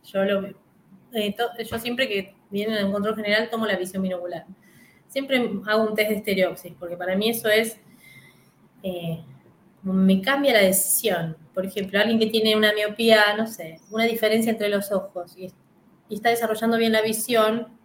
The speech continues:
y tiene buena visión binocular sin anteojos, yo a veces les digo, "Sí, puede estar sin anteojos".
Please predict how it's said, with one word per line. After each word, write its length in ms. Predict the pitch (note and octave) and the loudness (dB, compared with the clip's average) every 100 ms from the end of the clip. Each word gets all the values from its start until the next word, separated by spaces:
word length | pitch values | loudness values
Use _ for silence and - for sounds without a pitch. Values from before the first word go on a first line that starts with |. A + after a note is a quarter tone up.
| _ | _
y 120 | G3+ G3 | -10 -4
tiene 200 | A#3 A3+ | 0 2
buena 220 | A#3+ A3+ | 2 0
visión 240 | A3+ A#3 | 0 -2
binocular 420 | A#3 A3+ A#3 A3+ | -2 0 2 0
sin 140 | A3+ A#3+ | 0 -2
anteojos, 500 | A#3+ C4 C4 C#4 C4+ | 0 -2 0 -2 0
yo 60 | |
a 40 | G3 | -2
veces 360 | G3+ B3+ - - _ _ - | -2 -4 -6 -14 _ _ -6
les 120 | G3+ | 0
digo, 180 | A3 A#3 | 0 0
"Sí, 240 | C4 A#3+ - | -6 -10 -6
puede 160 | A#3 | -6
estar 180 | A#3 G3+ | -4 -6
sin 140 | G3+ F#3 | -4 -8
anteojos". 520 | F3 F#3+ - - | -2 -4 -4 -12